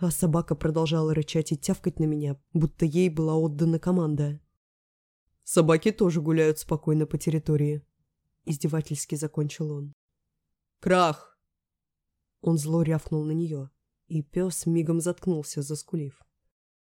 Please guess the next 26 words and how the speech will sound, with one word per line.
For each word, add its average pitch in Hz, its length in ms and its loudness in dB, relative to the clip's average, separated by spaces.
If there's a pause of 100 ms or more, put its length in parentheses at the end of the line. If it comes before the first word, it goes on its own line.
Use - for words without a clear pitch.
(300)
«Пожалуй, 170 580 4
он 160 100 6
останется 156 540 0
с - 120 -4
вами», 143 400 -4 (840)
надменно 160 520 -2
бросил 151 420 -2
мужчина, 156 540 -4
отдав 143 280 -6
собаке 151 440 -6
команду 151 400 -2
лежать. 151 520 -6 (1300)
«Аврора, 147 600 0 (200)
я 175 180 2
жду 156 200 -6
тебя. 143 340 -10 (340)
Поторапливайся». 147 840 -4 (1600)
Латика 180 460 0
схватила 170 440 -4
меня 170 240 0
за 170 220 -4
руки 175 280 -4
и 151 80 -4
снова 165 360 -2
потянула 160 480 -2
куда-то. 143 540 -6